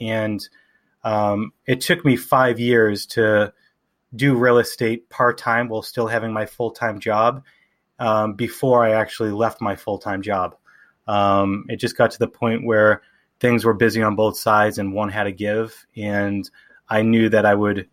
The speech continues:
you know, when I started out, I knew the goal was to do real estate full time and to have the li-, a better lifestyle where I don't have to commute,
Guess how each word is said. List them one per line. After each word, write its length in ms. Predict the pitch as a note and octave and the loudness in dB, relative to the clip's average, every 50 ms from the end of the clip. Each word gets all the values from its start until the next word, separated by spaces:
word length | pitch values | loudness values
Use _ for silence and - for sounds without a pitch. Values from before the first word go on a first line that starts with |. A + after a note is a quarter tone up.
| _ _ _ _ _ _ _ _ _ _ _ _ _ _ _ _ _ _ - | _ _ _ _ _ _ _ _ _ _ _ _ _ _ _ _ _ _ 0
you 80 | C3+ | 2
know, 160 | A#2 A2 A2 | 2 2 2
when 280 | A2 - B2+ A#2 A#2+ A#2+ | -2 -4 -2 0 2 4
I 100 | A#2+ A2+ | 2 2
started 400 | - - - C3 B2 A#2+ A#2 A2+ | 0 -2 0 2 4 4 4 4
out, 260 | A2+ A2 A2 A2 - - | 4 4 4 2 0 -4
I 140 | - A2+ A2+ | -4 -2 -2
knew 600 | A2 A2+ A#2 A#2 A#2 A#2+ A#2+ A#2+ A#2 A#2 A#2+ A#2 - - | 0 0 0 0 2 2 2 2 2 0 -2 -4 -6 -8
the 80 | - | -10
goal 440 | A2 G2 - A2+ G#2+ G#2+ A2 A2 G#2 | -10 -4 -2 0 0 2 0 0 0
was 260 | G2+ G#2+ G#2 G#2 G2+ - - - | -2 -2 -2 -2 -4 -8 -6 -4
to 220 | A2+ G#2 G2+ G2+ - - - - - - - - - - - | -2 -2 -2 -2 -4 -8 -12 -14 -14 -14 -14 -12 -12 -4 0
do 340 | B2 A#2+ A#2 A2+ A2 A#2 - - - | 2 2 4 2 0 -4 -6 -10 -2
real 200 | A2+ A#2 A2+ A2 | 2 2 4 4
estate 300 | G#2 - - - G#2+ G2 | 2 0 -4 -4 -6 -6
full 280 | - - - A2+ G#2+ G2+ | -6 -2 -2 -2 -2 -2
time 580 | - - A2 G#2+ G2+ G2+ G2 F#2+ F#2+ F#2+ F#2 - _ _ _ _ _ | -4 -2 0 0 2 0 0 -2 -4 -6 -8 -10 _ _ _ _ _
and 180 | - A#2+ A2 G2 | -4 -4 -4 -2
to 80 | - G#2+ | -2 0
have 180 | A2+ A#2 G#2 | 0 0 2
the 100 | A2+ G#2+ | 2 2
li-, 280 | G2+ G#2+ A2 A2 A2+ - | 2 4 4 2 2 0
a 120 | A#2+ A2+ | -2 -2
better 300 | F#2+ - A#2 A2 A2 G#2 | 0 2 4 4 4 4
lifestyle 760 | G2+ G#2 G#2 G#2 G2 - - - A2 G2+ G2 G2 F#2+ G2+ G2 | 4 4 2 2 0 -4 -2 0 2 2 2 2 0 0 -2
where 180 | G2 G#2+ G#2 G2+ | -2 -2 0 0
I 80 | G2+ | 2
don't 140 | G2 G#2+ G#2 | 2 0 0
have 120 | G#2 G2+ | -2 -4
to 80 | - G2+ | -6 -10
commute, 440 | - - G#2 A2 A2+ A#2 A2+ A2+ | -14 -12 -6 -2 -2 0 0 -2